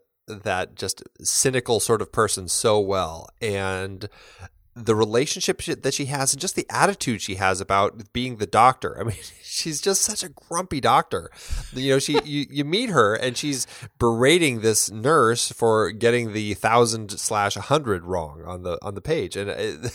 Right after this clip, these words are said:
<laughs> it's just great. And then, and then to see him do the exact same thing to her,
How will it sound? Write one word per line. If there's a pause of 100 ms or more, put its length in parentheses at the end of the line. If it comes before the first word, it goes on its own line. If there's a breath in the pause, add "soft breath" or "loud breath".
(140)
<laughs>
it's
just
great.
And
then, (400 loud breath)
and
then
to
see (640 loud breath)
him (260)
do
the
exact
same
thing
to
her,